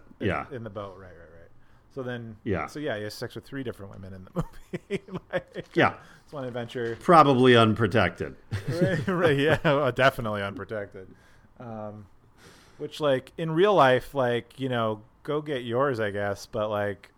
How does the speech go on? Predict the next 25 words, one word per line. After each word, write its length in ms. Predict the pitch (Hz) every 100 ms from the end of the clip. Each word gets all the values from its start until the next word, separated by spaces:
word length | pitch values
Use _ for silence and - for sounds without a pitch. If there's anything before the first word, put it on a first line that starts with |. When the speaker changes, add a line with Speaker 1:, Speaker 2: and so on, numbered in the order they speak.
| _
Speaker 1:
I 140 | 110 131
don't 120 | 107
know, 320 | 98 98 98 110 _ _ _ -
just 360 | 120 110 - -
in, 200 | - 123 131 _ _ _ _
in 140 | 139 135
the, 200 | 127 139
in 80 |
the 80 | 120
limited 440 | 117 117 139 131 120
time 240 | 127 120
frame 220 | 113 120
of 100 | 107
a 100 | 92
film, 480 | 90 120 107 98 92 - _ - _ _ _ _
that's, 260 | 131 - -
that's, 280 | - 120 -
that's, 380 | 127 117 110 -
uh, 320 | 101 95 90 90 - _ _
that's 140 | - -
all 80 | 117
kinda 420 | - 107 95 92 101 - _ - -
not, 260 | 113 95 - _ _
not 180 | 104 -
good. 180 | 82 85